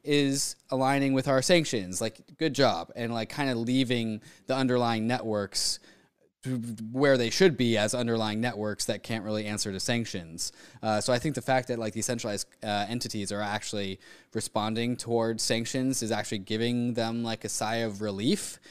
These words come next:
I think. It's like, "Oh, okay, we can regulate this industry. It will respond to our needs."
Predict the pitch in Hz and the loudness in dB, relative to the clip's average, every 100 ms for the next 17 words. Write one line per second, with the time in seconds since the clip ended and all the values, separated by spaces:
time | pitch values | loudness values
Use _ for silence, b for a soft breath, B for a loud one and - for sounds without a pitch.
0 | B B - 156 175 185 151 135 175 160 | B B -6 0 0 2 -2 0 4 4
1 | 139 143 123 127 - - 147 143 127 120 | 4 2 0 0 -4 -4 -2 0 -2 0
2 | 113 107 107 110 101 - 107 101 101 b | -2 -4 -6 -4 -4 -4 -4 -4 -8 b
3 | - 131 131 131 123 - 113 107 104 - | -4 0 4 4 2 0 0 0 -2 -6
4 | 107 101 98 95 95 92 | -6 -4 -6 -8 -8 -8